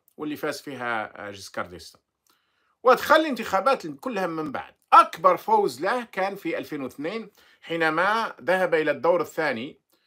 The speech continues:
وقابل شيراك في الدور الثاني،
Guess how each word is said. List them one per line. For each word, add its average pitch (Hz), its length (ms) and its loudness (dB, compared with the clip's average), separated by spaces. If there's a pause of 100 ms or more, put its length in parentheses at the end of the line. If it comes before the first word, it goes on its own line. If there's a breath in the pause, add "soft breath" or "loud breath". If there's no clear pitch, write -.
(240)
وقابل 170 840 4
شيراك 147 440 0
في - 80 -18
الدور 107 280 -4
الثاني، 92 560 -14